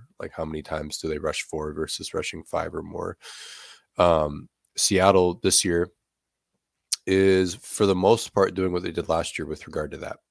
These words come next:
Um, last year, they were one of the most, you know, heavy two high usage teams. Um, they had, like, a rough fifty fifty split, and this year they're the same. Um, they're blitzing a little bit less. So they,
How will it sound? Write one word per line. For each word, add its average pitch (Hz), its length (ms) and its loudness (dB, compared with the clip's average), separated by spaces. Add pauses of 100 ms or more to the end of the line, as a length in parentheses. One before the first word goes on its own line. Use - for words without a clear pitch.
(260)
Um, 80 360 -4
last 90 340 0
year, 90 160 0
they 85 140 0
were 82 320 -2
one 87 180 -2
of 85 60 -2
the 85 220 0 (920)
most, - 440 0
you 85 140 -4
know, 80 120 0
heavy 90 400 0 (160)
two 92 240 -2
high 85 300 2
usage 82 600 -4
teams. 92 580 -4 (140)
Um, 78 420 -2 (240)
they 82 240 -2
had, 82 160 -2
like, 80 160 -4
a 76 80 -4
rough 80 220 -2
fifty - 380 -6
fifty 90 340 -8
split, 92 360 -2
and 82 120 -6
this - 160 -6
year 85 80 -6
they're 82 100 -4
the 80 120 -8
same. 78 420 -6 (920)
Um, 80 460 0
they're 85 200 2
blitzing 87 800 0
a 90 100 -2
little 98 280 4
bit 98 120 0
less. 85 320 0
So - 140 2
they, 90 360 2